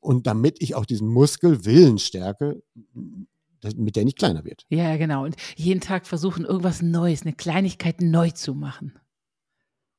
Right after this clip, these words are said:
Speaker 1: Wo man weiß, das will ich eigentlich gar nicht.
Speaker 2: Ja.
Speaker 1: Ja. Gut. Jetzt gibt es ja ganz viele Hausaufgaben. An der Stelle sei gleich gesagt, ich hatte es ja schon erzählt, eingangs, ich fliege ja jetzt nach Amerika.
Speaker 2: Ja.
Speaker 1: Wir werden dann in diesen zwei Wochen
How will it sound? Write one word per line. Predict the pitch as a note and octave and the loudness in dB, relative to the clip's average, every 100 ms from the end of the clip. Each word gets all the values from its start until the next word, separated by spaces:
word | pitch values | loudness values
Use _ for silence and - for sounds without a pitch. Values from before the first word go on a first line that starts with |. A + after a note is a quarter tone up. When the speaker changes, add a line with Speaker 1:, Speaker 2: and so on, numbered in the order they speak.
| - | -4
Speaker 1:
Wo | - | 2
man | C3+ A#2+ | 2 4
weiß, | A#2+ D#3 | 4 4
das | C3+ A#2 | 4 2
will | C3 | 2
ich | G2+ | 2
eigentlich | E2 D#2+ | -8 -10
gar | - D#2 | -14 -14
nicht. | - | -6
Speaker 2:
Ja. | D#3+ D#3 D3 - - - B2 G3 - - | -4 -2 -6 -12 -18 -16 -14 -14 -16 -16
Speaker 1:
Ja. | F2+ _ _ _ _ _ - - - - - | -18 _ _ _ _ _ -20 -20 -20 -20 6
Gut. | F4+ C#3+ - - - _ _ _ _ | 8 8 6 -12 -18 _ _ _ _
Jetzt | C3+ - | -2 0
gibt | F#3 E3+ | 0 2
es | C#3+ | 2
ja | C3+ | 4
ganz | F3 - | 2 2
viele | F3 | 4
Hausaufgaben. | C#3 B2+ G#2+ - G#2 | 4 4 0 -4 -2
An | A2+ | 2
der | C#3+ | 0
Stelle | - F#3+ F#3+ | 2 4 4
sei | E3 D#3 | 4 2
gleich | B2 C#3 F3+ | 2 2 2
gesagt, | - A#2 A#2+ D#3+ - - | 0 2 4 2 -4 -18
ich | - C3 | -8 -4
hatte | C#3+ C3+ | -2 -2
es | A#2 | -2
ja | A2+ | -4
schon | G2 A2+ | -4 -4
erzählt, | G2 - C#3+ D#3 - | -4 -2 -2 -2 0
eingangs, | B2 D3 D#3+ - | 2 2 0 -4
ich | C3 | -12
fliege | - C3+ B2 | -4 -2 0
ja | |
jetzt | G#2+ B2 | -2 -4
nach | F#2 | -4
Amerika. | G2 A2 D3+ | -2 -2 2
Speaker 2:
Ja. | F#3 C#3+ | 2 2
Speaker 1:
Wir | A2+ | 0
werden | A2+ B2+ | 0 0
dann | A#2 | 0
in | A2 A2+ | -2 -4
diesen | A2+ B2 | -2 -4
zwei | - A#2+ B2 | -2 0 0
Wochen | B2 B2 C3 | 0 -2 -4